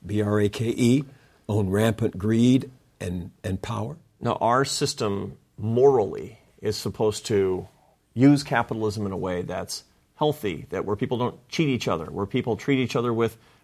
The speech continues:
Speaker 2: principles of brotherhood. See, this is important for conservatives to remember as well as liberals, but especially conservatives.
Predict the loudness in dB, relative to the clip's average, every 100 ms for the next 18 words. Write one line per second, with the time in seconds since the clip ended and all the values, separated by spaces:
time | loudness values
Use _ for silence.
0 | 0 2 2 0 2 4 4 4 -2 2
1 | 2 2 -10 -20 -20 -20 _ _ -6 0
2 | 2 4 2 4 4 4 0 -4 -2 4
3 | 4 4 -4 -4 -2 -2 -2 -2 -2 -2
4 | -4 -8 -12 -12 -6 -2 0 0 0 -4
5 | -6 -8 -8 -10 -16 -18